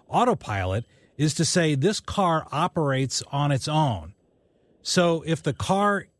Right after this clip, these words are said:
is, if, if you bought the car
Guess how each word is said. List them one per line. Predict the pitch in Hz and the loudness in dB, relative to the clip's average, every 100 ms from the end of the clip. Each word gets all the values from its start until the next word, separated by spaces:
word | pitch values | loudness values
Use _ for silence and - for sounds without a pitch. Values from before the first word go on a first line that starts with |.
| - | -2
is, | 160 147 113 - _ | 2 2 0 -6 _
if, | 160 156 | -2 -2
if | - 160 233 | -2 -2 2
you | 208 | 2
bought | 180 104 147 233 - | 2 2 2 2 0
the | 151 | -4
car | - 123 98 87 90 127 | -2 -2 -2 -2 -2 -4